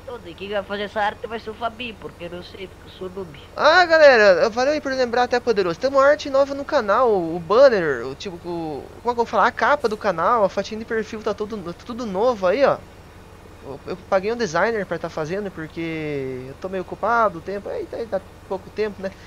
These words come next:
Speaker 2: E, ó, o Arthur também, o Arthur F S tá com cento e sessenta e oito inscritos aí, ó. Ele também tem um canal no YouTube, dá uma passada
Speaker 1: O
Speaker 2: por lá.
Speaker 1: Poderoso é o canal mais pequeno que tem no YouTube.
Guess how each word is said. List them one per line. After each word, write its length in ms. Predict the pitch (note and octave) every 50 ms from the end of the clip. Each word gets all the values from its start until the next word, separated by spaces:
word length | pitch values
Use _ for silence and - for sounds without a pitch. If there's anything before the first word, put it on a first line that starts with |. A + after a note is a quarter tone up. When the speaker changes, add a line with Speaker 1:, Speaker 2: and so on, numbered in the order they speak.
| - - - - - - -
Speaker 2:
E, 480 | A3 A3+ B3 B3 B3 B3 B3 B3 A#3+ A#3+ C4
ó, 100 | C#4 B3+
o 40 |
Arthur 300 | G#3+ G#3 G#3+ G#3+ A3+ A#3
também, 280 | - - C4+ B3+ C4+ C4
o 60 | A#3
Arthur 220 | G#3+ G#3 - G#3+ A3+
F 200 | A3 G#3+ - G#3+
S 160 | G#3+ A3 -
tá 100 | - A3
com 160 | - A#3 A3
cento 320 | G#3+ - - A#3 A#3 - B3
e 80 | B3
sessenta 420 | A#3 - - A#3 A3+ - A3+ A3 A3
e 40 | G#3+
oito 120 | G#3+ A3
inscritos 460 | G#3 F#3 - - G#3+ A3+ A3 - F3
aí, 180 | E3+ F#3 A#3 C4
ó. 120 | G3+ B2+ - - - - - - - - - - - - - - - - - -
Ele 120 | - - -
também 260 | - B3 B3+ B3+ A#3+
tem 160 | - A3 G#3
um 40 | G3
canal 220 | - G3+ F#3+ F#3+
no 60 | F#3
YouTube, 200 | E3+ - G#3 G#3
dá 100 | E3+ E3+
uma 60 | E3+ F3+
passada 300 | G3 F#3 - - A#3 A#3
Speaker 1:
O 20 |
Speaker 2:
por 120 | A3+ E3+
lá. 100 | D3+ D#3
Speaker 1:
Poderoso 400 | F#3 G3+ A#3+ A#3 A#3 A#3+ A3+ G3
é 40 | A#3+
o 60 | A#3+
canal 280 | - - A#3 A3 A#3 A3+
mais 180 | A3 A#3+ A#3 -
pequeno 440 | - C4 A#3+ - - A#3+ A#3+ A3+
que 140 | A3 - A#3+
tem 200 | G3 - A3+ A3+
no 60 | G#3
YouTube. 520 | G#3+ A3+ A3 - - - G#3 G#3 B2+ A#2